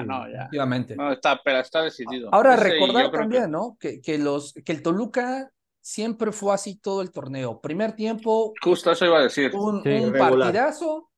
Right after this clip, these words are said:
Speaker 2: se iban al
Speaker 1: Justo eso iba a
Speaker 2: entretiempo
Speaker 1: decir.
Speaker 2: y regresaban haciendo nada, ¿no? Entonces, pues bueno, está mu-, está muy claro, está muy claro ya por dónde va el, el asunto. Tigres,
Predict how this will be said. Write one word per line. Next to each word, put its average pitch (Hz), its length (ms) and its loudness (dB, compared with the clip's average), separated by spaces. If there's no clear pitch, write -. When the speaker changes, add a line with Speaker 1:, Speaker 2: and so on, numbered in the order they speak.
Speaker 2:
se - 160 -8
iban 208 160 -2
al 160 80 2
Speaker 1:
Justo 147 160 0
eso 147 100 0
iba 135 100 4
a 131 60 4
Speaker 2:
entretiempo 135 320 0
Speaker 1:
decir. 220 100 -2
Speaker 2:
y - 20 -6
regresaban 165 580 -2
haciendo 196 560 -8
nada, 120 480 -6
¿no? 202 220 -12
Entonces, 220 440 -6
pues 202 160 -2
bueno, 220 420 2
está - 240 0
mu-, 214 120 -4
está 175 200 -4
muy 202 180 -2
claro, 208 560 2
está 147 260 -12
muy 170 180 -10
claro 160 300 2
ya 143 220 2
por 139 160 -2
dónde 135 320 0
va 131 280 0
el, 117 260 -10
el 123 160 -8
asunto. 190 680 -2
Tigres, 175 480 0